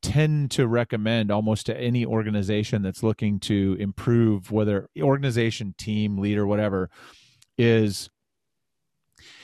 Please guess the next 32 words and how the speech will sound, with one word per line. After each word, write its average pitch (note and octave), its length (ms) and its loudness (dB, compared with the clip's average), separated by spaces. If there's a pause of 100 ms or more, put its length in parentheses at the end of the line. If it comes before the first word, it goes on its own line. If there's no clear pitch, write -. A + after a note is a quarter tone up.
(360)
is B2+ 220 2
to C3 120 2
look B2 360 2
at A#2 240 -2
the G#2+ 240 -2
manager-employee G#2+ 1080 -2
communication. F#2+ 760 -4
And G2 160 -4
so G#2 540 0
that A#2 260 -4
can A#2 140 -4
boil A2 240 2
down G#2+ 260 -2
to, G#2+ 120 -2
especially B2+ 500 0
right A2 260 -2
now G#2 320 -2
where G#2+ 160 0
we're G2+ 160 0
more G#2 240 0
spread G#2 340 -4
out G#2 180 -2
and G2+ 60 -8
distributed G#2 540 -2
than G#2 120 2
we've G2 140 0
ever F#2+ 200 -2
been A2 180 0
before, F#2+ 500 -2 (300)
it's, - 340 -2 (440)
are C3+ 240 6
you A#2+ 600 4